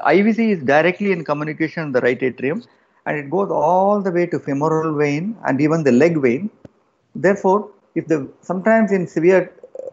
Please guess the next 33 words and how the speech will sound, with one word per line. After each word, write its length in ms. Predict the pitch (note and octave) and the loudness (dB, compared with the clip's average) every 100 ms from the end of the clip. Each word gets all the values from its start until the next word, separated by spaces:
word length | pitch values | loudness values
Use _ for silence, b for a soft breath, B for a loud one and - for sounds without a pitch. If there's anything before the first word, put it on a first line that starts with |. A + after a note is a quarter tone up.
| - | -10
heart 320 | C#3+ D#3 - | -2 -2 -2
failure, 300 | E3+ D#3+ D#3 | -2 0 0
you 120 | D#3+ | 0
will 200 | D#3 D3+ | -2 -6
be 60 | C#3+ | -6
seeing 240 | F3 E3+ | -4 0
vi-, 100 | C3+ | 0
visible 560 | B2+ C3 D3+ E3 F3+ F3 | 0 0 0 -2 -4 -2
veins 320 | C3+ E3+ E3+ | 0 0 0
on 140 | D3+ B2 | -2 2
the 240 | A#2 A#2 _ b b - | 0 0 _ b b -2
leg. 460 | B2 E3+ C#3+ - _ _ _ _ - | 2 2 2 -8 _ _ _ _ -12
And 80 | D#3 | -4
you 120 | G3+ | -2
may 120 | G#3 | 0
do 200 | G#3+ B3 | 0 -2
the 80 | G3+ | 0
same 460 | G#3+ A#3+ B3 A3 - | 2 2 2 -2 -4
sort 180 | F3 F3 | -4 -2
of 180 | E3 - | -2 -4
leg 340 | C3+ D3 E3+ | -2 -2 0
raising 480 | E3 E3 D#3+ F#3+ A#3+ _ _ _ - | 0 -2 -2 -6 -8 _ _ _ -10
and 140 | D3+ | -10
see 200 | - G#3+ | -4 -2
at 180 | E3 - | -2 -2
what 240 | D#3+ F#3 - | -4 -4 -2
point 240 | E3+ F3+ | -2 -2
the 60 | C#3+ | -6
venous 320 | D#3 E3 - - | -4 -6 -8 -6
pulsations 580 | D3 D3 D#3 - E3 C3+ | -4 -2 -6 -6 -8 -8
disappear 560 | A2+ C#3+ - D#3+ G3+ C4+ _ _ _ _ _ - | -8 -8 -2 0 0 -2 _ _ _ _ _ -2
and, 220 | D#3 D3 | -2 2
uh, 220 | D3 C#3+ | 0 0